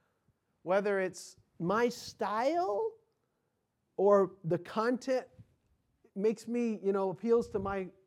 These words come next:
bias about something being risky or me being manly, that doesn't matter. What did God say? And I just need to accept it. And, and so that men-, uh, so here's what I'm saying is,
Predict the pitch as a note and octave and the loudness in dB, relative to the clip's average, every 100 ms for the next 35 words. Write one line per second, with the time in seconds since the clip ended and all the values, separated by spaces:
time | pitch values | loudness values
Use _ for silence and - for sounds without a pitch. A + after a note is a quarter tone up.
0 | _ _ _ _ D#3 F3+ G3+ A#3 A3+ F#3+ | _ _ _ _ -6 -2 0 0 -2 -2
1 | F#3 - G#3+ F#3+ G3+ F#3 F3 F#3 F#3 G#3 | -2 -2 -6 -4 -4 -2 -2 -4 -6 -8
2 | G3 D#3 E3+ F#3 F#3 E3+ E3 F3 G3 G3+ | -4 -2 -2 -2 -4 -4 -4 -4 -4 -6
3 | D#3 A#3 A#3 F#3+ G3+ G3 A#3 - - _ | -10 -6 -6 -4 -6 -6 -10 -10 -14 _
4 | _ _ _ _ _ _ _ _ _ - | _ _ _ _ _ _ _ _ _ 0
5 | G3 A#3 G#3 F3+ F#3 - C#3 C#3+ F3+ _ | 2 2 2 0 -2 -4 -4 -4 -8 _
6 | _ _ D3+ D#3 E3 D#3+ F3+ D#3 C#3+ - | _ _ -4 -2 -2 -2 -4 -4 -6 -10
7 | _ D3 C#3 - D#3 - E3 D#3+ _ _ | _ -12 -12 -8 -8 -6 -8 -10 _ _
8 | _ _ _ - E3+ E3 D#3 F3 D#3+ G#3+ | _ _ _ 2 4 4 0 -4 6 8
9 | F#3+ F#3 - _ F#3 F3+ A3+ C4+ - F3+ | 8 4 -4 _ -4 0 2 0 -4 -6
10 | G3+ A3+ A3 - F3 F3+ G3+ E3+ A3+ B3 | 0 2 0 -2 -6 -2 0 0 -2 -4
11 | G#3 F3 - F3+ C#3+ G2+ - | -4 -6 -6 -8 -8 -12 -20